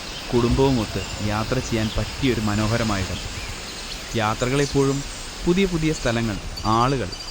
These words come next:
അവരുടെ ജീവിത രീതികൾ എല്ലാം നമുക്ക് നേരിട്ട് കണ്ട് മനസ്സിലാക്കാം. ഒരു ദിവസം തീർച്ചയായും നെല്ലിയാമ്പതി കാടുകളുടെ മനോഹാരിത കാണുവാൻ തീർച്ചയായും വരണം.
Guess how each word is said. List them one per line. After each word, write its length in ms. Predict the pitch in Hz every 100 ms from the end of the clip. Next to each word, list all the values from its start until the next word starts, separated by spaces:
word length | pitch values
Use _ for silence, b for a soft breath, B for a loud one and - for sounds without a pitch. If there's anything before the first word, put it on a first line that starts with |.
| - - -
അവരുടെ 260 | 104 110 117
ജീവിത 400 | 113 117 131 135
രീതികൾ 400 | 117 101 95 87 - -
എല്ലാം 280 | 117 123 127
നമുക്ക് 320 | 127 123 127
നേരിട്ട് 380 | 123 135 147 143
കണ്ട് 240 | 117 117
മനസ്സിലാക്കാം. 560 | 113 98 - 95 85 65 - - - - - - - - - -
ഒരു 140 | 156 196
ദിവസം 340 | 196 175 185
തീർച്ചയായും 720 | 180 165 170 - 190 160 156 139
നെല്ലിയാമ്പതി 640 | 127 135 143 143 139 139 - - -
കാടുകളുടെ 520 | 131 120 131 143 143 135
മനോഹാരിത 580 | 123 123 131 135 135
കാണുവാൻ 360 | 117 107 107 104
തീർച്ചയായും 600 | 101 113 123 - 120 110
വരണം. 280 | 95 90